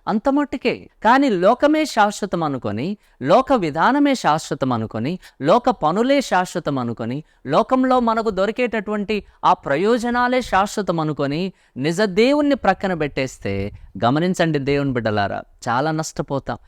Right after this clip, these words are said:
నిజమే, నేటికి కూడా అపరాధముల చేత, పాపముల చేత ఆత్మీయంగా చచ్చిన వాని నడక ఏమై ఉంటుంది అంటే, లోకమును అనుసరించేదిగా ఉంటుంది. ఈరోజు నువ్వు లోకమును అనుసరిస్తున్నావా? లోక విధానమును అనుసరిస్తున్నావా?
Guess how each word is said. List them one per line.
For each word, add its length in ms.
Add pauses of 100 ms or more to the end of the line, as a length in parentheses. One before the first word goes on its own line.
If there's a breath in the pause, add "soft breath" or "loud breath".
(200)
నిజమే, 380 (240)
నేటికి 640
కూడా 320 (360)
అపరాధముల 840 (140)
చేత, 400 (260)
పాపముల 520 (160)
చేత 360 (260)
ఆత్మీయంగా 680
చచ్చిన 640
వాని 340
నడక 420
ఏమై 500
ఉంటుంది 480
అంటే, 460 (260 soft breath)
లోకమును 760
అనుసరించేదిగా 920
ఉంటుంది. 360 (340)
ఈరోజు 320
నువ్వు 180
లోకమును 400
అనుసరిస్తున్నావా? 840 (280)
లోక 320
విధానమును 580
అనుసరిస్తున్నావా? 840